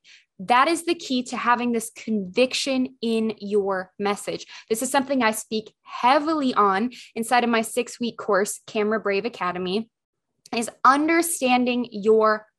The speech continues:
message. First of all, we've got to get crystal clear on what that message is. And then we have to know that we are an expert. You have to claim that for yourself,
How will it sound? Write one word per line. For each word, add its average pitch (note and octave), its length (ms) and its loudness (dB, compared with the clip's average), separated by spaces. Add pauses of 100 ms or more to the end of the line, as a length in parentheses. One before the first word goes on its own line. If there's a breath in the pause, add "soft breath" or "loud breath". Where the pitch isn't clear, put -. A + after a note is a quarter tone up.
(120)
message. G#3 540 -4 (260 loud breath)
First C#4 220 0
of C#4 60 -6
all, B3 100 6
we've G#3+ 120 4
got G#3+ 120 2
to G3+ 40 -4
get G3 180 -8
crystal G#4+ 540 -2
clear F4 240 -2
on D#4 120 0
what D4 160 -4
that C#4 140 0
message C4+ 340 -4
is. F#4+ 160 -2 (380 loud breath)
And B3+ 200 4
then E4 220 4
we D4+ 100 0
have C#4 320 2 (120)
to C#4 320 -6 (920 soft breath)
know A#3 720 4 (320)
that F#3+ 420 2 (580)
we A3 220 -2
are G#3 160 2
an G3+ 100 -4
expert. - 460 -14 (180)
You G#3 120 -4
have C4 280 0
to C4 100 0
claim C4 840 2 (180)
that G3 400 2
for B3 380 4
yourself, B3 840 -2